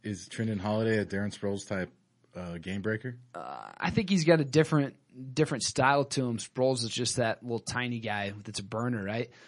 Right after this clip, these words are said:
Speaker 2: But s-, they had somebody queued up a stat about his, uh,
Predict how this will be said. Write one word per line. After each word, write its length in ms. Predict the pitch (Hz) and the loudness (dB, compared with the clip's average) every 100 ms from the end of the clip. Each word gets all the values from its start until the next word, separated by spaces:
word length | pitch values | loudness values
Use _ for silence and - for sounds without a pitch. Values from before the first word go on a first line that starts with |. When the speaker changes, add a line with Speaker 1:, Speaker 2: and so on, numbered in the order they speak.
| _ | _
Speaker 2:
But 160 | 160 156 151 | -2 -2 -10
s-, 160 | - - | -12 -2
they 80 | 156 | 2
had 160 | 165 185 | 2 2
somebody 280 | 196 190 175 | 4 4 2
queued 320 | - 190 185 | -2 0 2
up 140 | 185 | 2
a 60 | 131 | 0
stat 440 | - - 160 180 | -2 2 2 2
about 260 | 131 131 120 | 4 2 2
his, 300 | 139 131 127 | 0 0 0
uh, 260 | 123 117 | 0 0